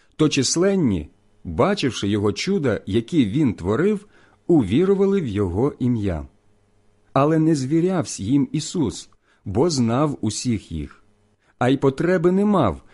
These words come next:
щоб хтось йому свідчив про людину.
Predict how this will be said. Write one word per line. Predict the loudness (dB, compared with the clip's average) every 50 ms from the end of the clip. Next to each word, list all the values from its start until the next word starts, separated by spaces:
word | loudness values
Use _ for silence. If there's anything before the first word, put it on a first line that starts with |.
| -20 -14
щоб | -12 -8 -2 0 0 0 -2
хтось | -6 -6 -2 0 2 2 2 0 -2 -4
йому | -4 0 0 2 0 0
свідчив | -2 -6 -6 -4 -4 -4 -4 -4 -6 -6 -6 -6 -6 -6 -10
про | -12 -6 -4 -2 0
людину. | 0 0 0 0 0 0 0 -2 -4 -6